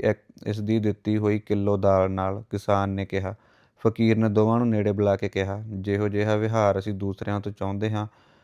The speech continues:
ਉਹੋ ਜਿਹਾ ਹੀ ਸਾਨੂੰ ਦੂਸਰਿਆਂ ਨਾਲ ਕਰਨਾ ਚਾਹੀਦਾ ਹੈ।" ਉਹ ਦੋਵੇਂ ਫਕੀਰ ਦੀ ਗੱਲ ਸਮਝ ਕੇ ਆਪੋ ਆਪਣੇ ਰਸਤੇ ਪੈ ਗਏ।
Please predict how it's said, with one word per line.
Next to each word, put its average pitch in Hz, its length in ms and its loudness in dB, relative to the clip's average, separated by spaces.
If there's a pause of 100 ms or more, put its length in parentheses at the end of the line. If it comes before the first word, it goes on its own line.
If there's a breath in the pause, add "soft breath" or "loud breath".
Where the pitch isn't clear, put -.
(260 soft breath)
ਉਹੋ 113 240 6
ਜਿਹਾ 110 220 2
ਹੀ 120 80 2
ਸਾਨੂੰ 107 300 0
ਦੂਸਰਿਆਂ 101 380 0
ਨਾਲ 101 180 -4
ਕਰਨਾ 92 380 -2
ਚਾਹੀਦਾ 92 360 -4
ਹੈ।" 87 100 -6 (920 soft breath)
ਉਹ 110 140 4
ਦੋਵੇਂ 107 240 2
ਫਕੀਰ 110 360 0
ਦੀ 107 120 0
ਗੱਲ 104 300 4
ਸਮਝ 104 300 -2
ਕੇ 110 260 0
ਆਪੋ 104 280 0
ਆਪਣੇ 101 280 -2
ਰਸਤੇ 98 400 0
ਪੈ 90 240 0
ਗਏ। 90 160 -8